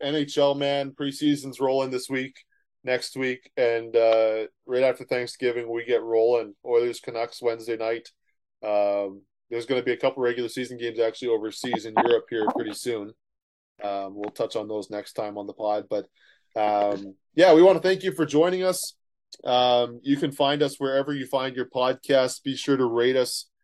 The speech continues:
and hit subscribe, follow along with us. We are on Twitter and Instagram at M J Sports Pod.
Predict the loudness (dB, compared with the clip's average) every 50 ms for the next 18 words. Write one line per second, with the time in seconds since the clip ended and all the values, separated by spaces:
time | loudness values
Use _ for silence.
0 | _ _ _ _ _ _ -16 -16 -14 -8 -4 -4 -4 -4 -4 -8 -10 -10 -10 -8
1 | -10 -10 -10 -4 2 4 4 6 6 6 6 4 2 -2 0 2 4 4 4 4
2 | 4 4 4 6 6 6 4 4 2 0 -2 -2 -2 -2 -2 -4 -4 -6 -4 -2
3 | 2 4 4 6 4 4 0 -4 -6 -6 -4 -2 -2 -2 -2 -4 -6 -6 -6 -4
4 | -2 0 0 0 -2 -4 -4 -4 -4 -4 -4 -4 -6 -10 -10 -10 -8 -8 -8 -6
5 | -8 -10 -8 -6 -4 -4 -4 -4 -8 -8 _ 0 0 2 0 0 -4